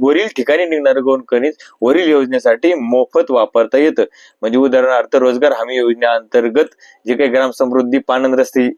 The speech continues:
चालू आहे प्रत्येक राज्य, अ, सॉरी, प-, राज्यभर जिल्ह्यामध्ये, राज्यभरामध्ये चालू आहे, याच्यासाठी हे गौण खनिज तुम्हाला मोफत वापरता येईल.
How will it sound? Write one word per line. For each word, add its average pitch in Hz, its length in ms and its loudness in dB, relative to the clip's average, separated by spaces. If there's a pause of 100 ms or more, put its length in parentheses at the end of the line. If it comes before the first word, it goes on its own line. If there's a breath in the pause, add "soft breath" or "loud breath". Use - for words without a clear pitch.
(160)
चालू 147 200 2
आहे 104 100 0 (640)
प्रत्येक 135 420 -2
राज्य, 131 340 0
अ, 120 120 -2
सॉरी, 123 280 0
प-, 117 140 -2
राज्यभर 135 580 2 (220)
जिल्ह्यामध्ये, 131 540 0 (340 soft breath)
राज्यभरामध्ये 135 720 0
चालू 139 220 2
आहे, - 440 -6
याच्यासाठी 156 400 0
हे 135 160 2
गौण 139 280 0
खनिज 127 240 -2
तुम्हाला 127 240 0
मोफत 123 340 0
वापरता 113 380 0
येईल. 113 120 0